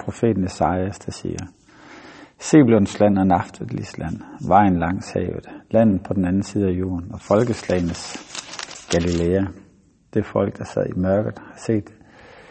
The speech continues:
et stort lys, og de, der sad i dødens land og skygge, for dem brød lyset frem. Fra da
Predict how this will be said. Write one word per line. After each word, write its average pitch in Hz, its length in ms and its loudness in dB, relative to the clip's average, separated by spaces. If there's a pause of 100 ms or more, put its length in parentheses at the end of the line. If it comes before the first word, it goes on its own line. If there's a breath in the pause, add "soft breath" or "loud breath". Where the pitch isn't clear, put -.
(260 loud breath)
et - 60 -12
stort 117 340 4
lys, 104 340 2 (300)
og - 120 -6
de, 131 120 4
der 110 80 4
sad 107 240 6
i 101 80 2
dødens - 640 0
land 101 300 0
og - 100 -12
skygge, 107 380 -8 (240)
for - 140 -10
dem 95 200 0
brød 98 200 -2
lyset 98 460 -6 (120)
frem. - 260 -12 (1160 loud breath)
Fra - 200 -6
da 123 80 6